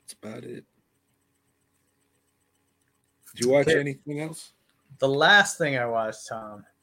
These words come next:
Speaker 2: is a movie, 'cause I, I got on the list today and said, "Hey,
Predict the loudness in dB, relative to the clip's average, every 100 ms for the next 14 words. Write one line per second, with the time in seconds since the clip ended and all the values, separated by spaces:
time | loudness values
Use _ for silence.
0 | _ _ -8 -6 -4 -2 -2 0 0 -2
1 | 0 2 4 6 4 6 4 4 0 -2
2 | 0 0 -2 -6 -4 0 2 0 -6 -6
3 | -6 2 4 4 2 -2